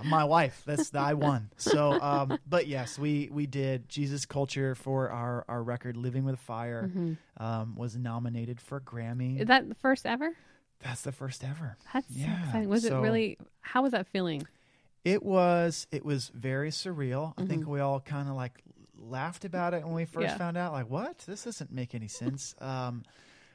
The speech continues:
Speaker 1: but a-, at the same time, it also felt like just this really sweet, um, just kiss from the Lord
Speaker 2: Mm-hmm.
Speaker 1: that we would, we'd be recognized for, for these
Speaker 2: Yeah.
Speaker 1: albums, and from all the way where,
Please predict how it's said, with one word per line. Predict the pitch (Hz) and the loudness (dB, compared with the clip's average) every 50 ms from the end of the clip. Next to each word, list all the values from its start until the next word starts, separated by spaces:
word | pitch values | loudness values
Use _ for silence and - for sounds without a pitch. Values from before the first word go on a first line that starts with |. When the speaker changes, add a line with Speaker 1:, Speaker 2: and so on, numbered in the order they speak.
| _ | _
Speaker 1:
but | - 202 202 - | 4 4 4 4
a-, | - 190 - - | 2 -4 -2 -2
at | 175 - | -2 -2
the | 165 139 | -2 -4
same | - 185 185 185 | -2 0 0 0
time, | 175 160 156 151 151 151 143 | 0 0 0 0 0 0 -2
it | - 139 135 | -2 -2 0
also | 139 135 139 - - 135 127 | 2 2 0 0 0 -2 -2
felt | - - 135 120 87 | -2 -2 -2 -2 -2
like | 107 117 120 - | -2 -4 -6 -6
just | 127 117 - - | -8 -8 -8 -8
this | 123 110 - - | -10 -12 -12 -10
really | 120 127 131 131 127 127 123 123 120 117 - _ _ _ _ _ _ _ - - - - | -6 -4 -4 -2 -2 -2 -4 -4 -6 -6 -10 _ _ _ _ _ _ _ -12 -12 -10 -10
sweet, | - 135 131 143 143 143 139 139 139 - - - - _ - | -6 -4 -2 0 0 0 0 0 -2 -6 -12 -14 -16 _ -12
um, | 123 131 127 127 127 123 123 120 120 117 117 117 117 113 110 - - | -10 -8 -6 -6 -4 -4 -6 -6 -6 -6 -6 -8 -10 -12 -12 -12 -10
just | 202 - - - | -10 -10 -8 -6
kiss | - 175 165 | -6 -6 -4
from | - 170 170 | -6 -6 -4
the | 160 147 | -4 -2
Lord | 139 139 156 151 - - | -2 -2 0 0 0 0
Speaker 2:
Mm-hmm. | - 180 165 170 | 0 0 0 0
Speaker 1:
that | 175 143 135 - - | 0 -2 -2 -2 -4
we | 139 139 139 | -4 -2 -2
would, | 139 139 139 131 123 - - - - _ _ _ _ _ - | 0 0 -2 -2 -4 -8 -14 -20 -20 _ _ _ _ _ -8
we'd | 127 131 123 | -6 -4 -2
be | 135 131 | -2 -2
recognized | 117 127 127 131 - 147 131 - 131 131 127 127 123 120 123 120 110 - - - | 0 0 -2 0 0 -2 -2 -2 -2 -2 -2 -2 -4 -6 -6 -8 -10 -12 -16 -20
for, | - - - 123 123 120 117 117 113 - - _ | -20 -14 -10 -8 -6 -6 -4 -6 -6 -8 -10 _
for | - 117 | -12 -10
these | 117 120 113 | -8 -4 -2
Speaker 2:
Yeah. | 190 185 | 0 0
Speaker 1:
albums, | 214 - - 131 | 2 0 0 -2
and | 156 165 165 175 170 160 | -2 -2 0 0 -2 -2
from | - 175 160 151 - | -2 -2 -2 -2 -2
all | - 135 143 143 139 | 0 2 2 2 2
the | 139 | 2
way | 135 135 131 131 127 | 0 0 0 0 -2
where, | 120 127 127 127 123 120 120 - | -2 -2 -2 -4 -4 -4 -8 -10